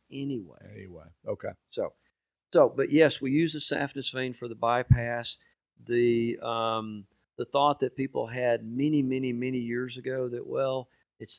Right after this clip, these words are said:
Speaker 1: thin-walled, it, it's gonna be, uh, subjected to pressures much higher than it's used to seeing.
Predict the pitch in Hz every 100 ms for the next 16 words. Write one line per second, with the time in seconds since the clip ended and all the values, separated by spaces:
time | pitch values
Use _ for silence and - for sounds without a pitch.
0 | - 139 139 131 123 123 123 120 117 117
1 | 113 - - 110 - 120 120 120 120 117
2 | 113 - _ _ _ - 113 - 117 135
3 | 127 139 117 110 - 131 123 127 110 120
4 | 127 - 127 131 127 120 113 101 - 110
5 | 120 139 - 123 - 135 127 127 123